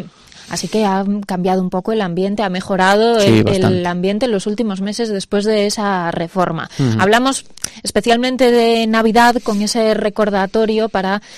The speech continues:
Speaker 1: todo el que quiera conseguir una buena tabla de ibéricos, eh, también un lote de Navidad, pero si pensamos ya el, en el año que viene,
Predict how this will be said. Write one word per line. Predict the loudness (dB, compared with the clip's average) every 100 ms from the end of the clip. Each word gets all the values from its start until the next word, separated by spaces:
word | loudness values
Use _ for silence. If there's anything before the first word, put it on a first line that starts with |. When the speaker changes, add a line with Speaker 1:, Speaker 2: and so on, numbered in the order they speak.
| -18 -6
Speaker 1:
todo | -2
el | -2
que | -2 -2
quiera | 0 0
conseguir | 0 -2 0 0 0
una | -2
buena | -2 -4 -4
tabla | -2 0
de | 0
ibéricos, | 2 6 6 4 2 0 2 2 2 0
eh, | 0 0 -2 -4
también | -4 -2 0
un | 2
lote | 2 2 0
de | 2 2 2 0
Navidad, | -2 0 2 2 2 -6 -20 -20 -2
pero | 2 2 2
si | -2 -4 -2
pensamos | -2 -2 -2 -2 -2 -2
ya | -2 0 2
el, | 2 2 0 -4 -12 -12
en | -8 -6
el | -2
año | -2 0
que | 0 2
viene, | 2 2 0 -4